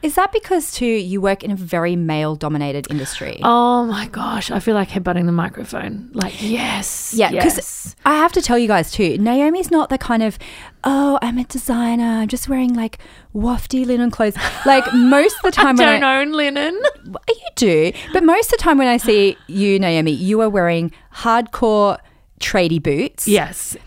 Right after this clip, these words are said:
Speaker 2: every day.
Speaker 1: And shorts. And
Speaker 2: Yep.
Speaker 1: I mean, from, uh, you know, from waist up, you always have a nice linen shirt. You always
Speaker 2: Yes.
Speaker 1: have lovely makeup on and stuff like that. But you are, like, hardcore in the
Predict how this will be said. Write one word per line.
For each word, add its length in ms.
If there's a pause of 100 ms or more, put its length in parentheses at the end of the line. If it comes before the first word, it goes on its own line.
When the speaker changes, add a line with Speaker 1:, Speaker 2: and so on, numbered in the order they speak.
(140)
Speaker 2:
every 220
day. 80
Speaker 1:
And 260
shorts. 680
And 80
Speaker 2:
Yep. 120
Speaker 1:
I 60
mean, 300 (100)
from, 480 (320)
uh, 320
you 100
know, 120
from 220
waist 280
up, 160
you 260
always 220
have 160
a 60
nice 320
linen 180
shirt. 220
You 80
always 140
Speaker 2:
Yes. 340
Speaker 1:
have 100
lovely 220
makeup 260
on 80
and 100
stuff 140
like 80
that. 160 (320)
But 120
you 140
are, 240
like, 140 (120)
hardcore 880 (140)
in 440
the 340